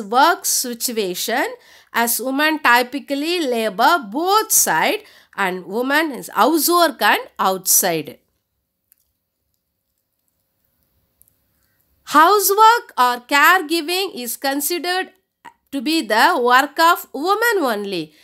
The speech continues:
She does not receive any money for this work. Listen this point carefully. The woman did not get any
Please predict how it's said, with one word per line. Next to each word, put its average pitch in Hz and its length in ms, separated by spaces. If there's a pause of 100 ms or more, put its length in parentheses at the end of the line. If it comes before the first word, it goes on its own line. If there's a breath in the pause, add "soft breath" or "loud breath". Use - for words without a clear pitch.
(160 soft breath)
She - 220
does 302 340
not 427 280 (200)
receive 302 540
any 277 460
money 254 480
for 208 380
this 214 600
work. 214 520 (840)
Listen 247 360
this 247 180
point 233 400
carefully. 233 560
The 214 260
woman 240 440
did 196 200
not 254 380
get 240 320
any 311 580